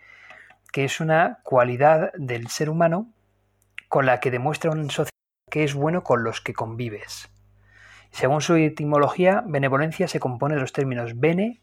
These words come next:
que significa bueno, y volo, que quiere decir querer, o viene de volere, que es querer, desear, de ahí viene la palabra voluntad, porque lo, la voluntad es la potencia que te hace desear algo, querer algo. Querer bien, benevolencia, querer bien.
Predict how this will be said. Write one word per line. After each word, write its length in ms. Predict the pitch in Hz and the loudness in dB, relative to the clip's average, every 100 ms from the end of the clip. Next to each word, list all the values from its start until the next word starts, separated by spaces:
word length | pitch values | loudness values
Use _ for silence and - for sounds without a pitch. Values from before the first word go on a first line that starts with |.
| _ | _
que 100 | 135 | -10
significa 460 | 127 113 139 123 | -8 -8 0 0
bueno, 360 | 117 143 165 208 _ _ _ | 2 0 0 -8 _ _ _
y 160 | 160 143 | -4 0
volo, 440 | 131 151 110 107 _ _ _ _ _ _ | 4 4 2 -4 _ _ _ _ _ _
que 120 | 135 | -2
quiere 160 | 143 143 | 2 4
decir 380 | 135 - 147 | 4 0 -2
querer, 260 | - 135 135 | 2 2 4
o 120 | 117 | 2
viene 260 | 120 135 139 | 0 0 2
de 360 | 123 120 117 113 | 2 2 0 -4
volere, 560 | - 135 135 139 147 | -8 0 2 4 2
que 100 | 139 | 0
es 260 | 135 - - _ _ _ _ _ | -8 -8 -14 _ _ _ _ _
querer, 380 | - 117 127 110 | -2 2 2 2
desear, 340 | 113 - 107 110 | -6 0 0 2
de 80 | |
ahí 60 | 117 | -2
viene 180 | 127 131 | 0 0
la 100 | 123 | 2
palabra 280 | 117 123 131 | 4 2 2
voluntad, 680 | 113 104 107 123 117 104 _ | -2 -4 -2 2 2 0 _
porque 520 | 117 107 113 110 - _ | -12 -10 -10 -10 -12 _
lo, 300 | 110 113 117 | -10 -8 -2
la 80 | 113 | -2
voluntad 320 | 117 127 131 | 0 0 2
es 380 | 147 - - _ | 2 -2 -20 _
la 160 | 123 113 | -2 0
potencia 580 | 123 135 135 - 147 | 2 0 -2 2 2
que 120 | 139 123 | 2 -2
te 120 | 127 | -2
hace 240 | - 147 - _ | 0 -2 -2 _
desear 420 | 131 - 135 127 | -6 -2 2 4
algo, 260 | 139 135 139 | 4 2 0
querer 280 | 127 123 117 | 0 2 2
algo. 400 | 113 104 - _ _ - - - - - - _ _ _ | 0 -2 -8 _ _ -20 -18 -16 -18 -20 -20 _ _ _
Querer 520 | - 131 156 196 214 - | 0 4 4 4 -2 -6
bien, 640 | 135 135 143 127 113 110 | -6 0 0 0 -2 -4
benevolencia, 680 | 123 139 139 131 127 120 113 | -2 -2 0 -2 -2 -4 -6
querer 340 | - 143 147 120 | 0 2 2 0
bien. 440 | 120 123 110 | -4 -4 -6